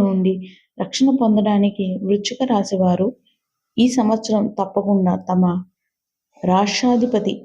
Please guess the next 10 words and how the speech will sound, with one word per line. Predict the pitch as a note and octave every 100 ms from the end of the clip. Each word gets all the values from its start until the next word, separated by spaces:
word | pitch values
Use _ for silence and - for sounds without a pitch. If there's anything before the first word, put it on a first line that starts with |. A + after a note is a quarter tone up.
| -
అధిదేవత | F#3+ F#3 A3 A3 A3 G3+ G3 - -
అయిన | G3 G3+ G3 F3+ G#3
సుబ్రహ్మణ్యేశ్వర | - E3+ G#3 A3+ A#3 A#3+ A#3+ A#3
స్వామిని | A#3 A3 A3 G#3+ G#3 G#3 - _ _ -
ఆరాధించాలి. | G3+ F#3 F3+ F3+ D#3+ E3 D#3+ F3+ - _ _ G3
మంగళవారం | F#3+ G3+ G#3+ A3 A3 G#3
నాడు | F#3 F3+ F3 -
సుబ్రహ్మణ్యేశ్వర | - F3 F#3 G#3 G#3+ A3 A3 A3 A3
స్వామి | - F#3+ F#3+ F#3+ - -
అష్టకం | F3+ - F#3+ F#3